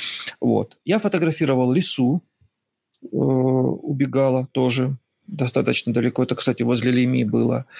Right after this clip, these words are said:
Вот. М, на рассвете, ну, я не фотографировал, там объектив просто не дотянулся, да, это далеко было, мне охотник показывал, там медведица была с медвежатами.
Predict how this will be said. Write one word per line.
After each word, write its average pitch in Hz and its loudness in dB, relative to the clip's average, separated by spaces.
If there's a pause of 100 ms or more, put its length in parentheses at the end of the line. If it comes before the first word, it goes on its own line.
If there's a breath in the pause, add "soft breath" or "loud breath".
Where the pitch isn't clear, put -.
(560 loud breath)
Вот. 117 0
М, 117 2
на - -2
рассвете, 156 2
ну, 123 -4
я 139 0
не 131 0
фотографировал, 131 0
там 113 -2
объектив 127 0 (1400)
просто 117 0
не 117 0
дотянулся, 127 0
да, 113 0
это - -10
далеко 120 -2
было, 113 2
мне 110 0
охотник 117 -4
показывал, 117 0
там 110 -2
медведица 120 0
была 120 0
с - 0
медвежатами. 113 -2